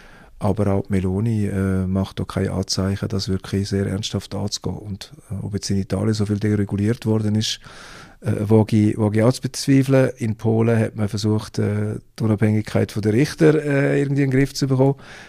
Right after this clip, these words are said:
hat dann aber auch zu einer, zum Machtverlust, äh, geführt von denen, die es probiert haben. Also, ich bin nicht so sicher, ob man so von links nach rechts,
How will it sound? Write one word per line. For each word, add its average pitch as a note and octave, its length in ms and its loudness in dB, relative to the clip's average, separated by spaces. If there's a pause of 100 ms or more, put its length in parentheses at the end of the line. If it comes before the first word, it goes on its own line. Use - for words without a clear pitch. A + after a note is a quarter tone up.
hat - 220 -2
dann G#2 80 0
aber G2+ 240 2
auch A2+ 80 0
zu - 160 -2
einer, A2+ 400 0 (160)
zum A2+ 160 0
Machtverlust, A#2+ 800 0
äh, A#2+ 160 2
geführt A#2+ 400 0
von A2+ 80 0
denen, A#2 180 4
die A#2 40 0
es A#2 120 -4
probiert B2 340 0
haben. B2 100 -2 (640)
Also, D#3 440 4 (280)
ich E3+ 140 -4
bin F3 140 8
nicht F3+ 100 8
so F3+ 140 6
sicher, D3+ 560 6
ob C#3+ 200 0
man C3+ 120 0
so B2+ 140 6
von B2 140 4
links B2+ 240 4
nach A#2+ 160 0
rechts, - 480 2